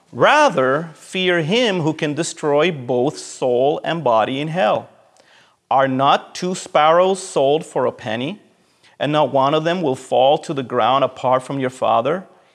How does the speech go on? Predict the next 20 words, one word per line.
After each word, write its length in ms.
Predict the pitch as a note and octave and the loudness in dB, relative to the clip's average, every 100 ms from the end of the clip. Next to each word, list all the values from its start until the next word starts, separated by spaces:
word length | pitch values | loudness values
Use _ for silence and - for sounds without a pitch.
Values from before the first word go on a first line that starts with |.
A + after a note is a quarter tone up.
| _ - | _ -8
Even 360 | E3 F#3+ G#3 | -4 -2 0
the 140 | D#3 C#3+ | 2 0
hairs 540 | B2 F3 G#3 G#3 G#3 | 2 2 4 2 2
of 160 | F3 D3 | -2 0
your 200 | D3+ C#3+ | 0 0
head 400 | C#3+ G3+ C#3+ C3 | 2 4 6 4
are 120 | C3+ | 4
all 200 | D3 E3 | 4 2
numbered. 500 | E3+ F#3 F#3+ - - _ _ _ _ _ | 0 -2 -2 -6 -8 _ _ _ _ _
Fear 360 | - C#3+ D3+ | -8 -2 0
not, 380 | D#3+ D3+ D3 D3 | 2 4 2 2
therefore, 640 | D3+ G3+ - B2+ A#2 C3 C3 _ _ _ _ | -2 -2 -4 -2 0 -2 -6 _ _ _ _
you 220 | A2+ C#3 D3 | -6 0 4
are 160 | C#3+ | 4
of 100 | C3 | 0
more 280 | C3 E3 A3 | 0 2 2
value 440 | D3+ C3 B2+ C3 | 2 2 2 0
than 220 | D3 D3 C#3+ | 0 0 -2
many 240 | A#2 B2+ | -4 -6
sparrows." 680 | C3+ - F3 E3 A2+ D3 | -6 -2 2 2 2 -4